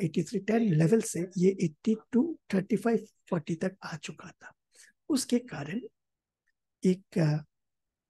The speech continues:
black swan event हुआ as far as the position was concerned, but, uh, it's within the range, so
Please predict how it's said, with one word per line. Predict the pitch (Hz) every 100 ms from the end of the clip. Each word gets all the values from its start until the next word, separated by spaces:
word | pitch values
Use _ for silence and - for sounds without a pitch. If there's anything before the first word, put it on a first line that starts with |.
| _ _ _ _ _ _ _ _ _ _ _ -
black | 156 170 160
swan | - 175 170
event | 160 196 196
हुआ | 220
as | 170 -
far | 175
as | 165
the | 160 175 _
position | 170 160 214
was | 196 208
concerned, | 214 202 254 254 _ _ _ - _ - 262
but, | 233 - - 175
uh, | 160 156 156 185 -
it's | 214 - - _
within | 185 180 175
the | 170 156
range, | 196 254 - - -
so | 170 151 151 147